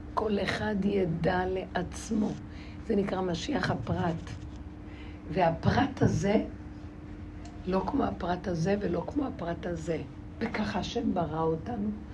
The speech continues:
שפרצופינו שונים והמבנים שונים. והוא רוצה להיות נאה בד, שעובדים אותו,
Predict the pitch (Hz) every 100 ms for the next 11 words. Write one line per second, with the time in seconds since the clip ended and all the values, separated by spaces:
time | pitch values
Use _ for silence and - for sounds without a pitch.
0 | - - - - - - 170 165 208 -
1 | 208 185 175 - 277 247 254 285 - -
2 | - - 180 190 214 180 185 190 165 -
3 | 285 165 156 - - - - - - 170
4 | 190 196 190 - 247 208 208 - 180 185
5 | 208 - 226 185 185 233 - - - -
6 | - - - - - - 202 175 165 165
7 | 233 226 202 - 220 -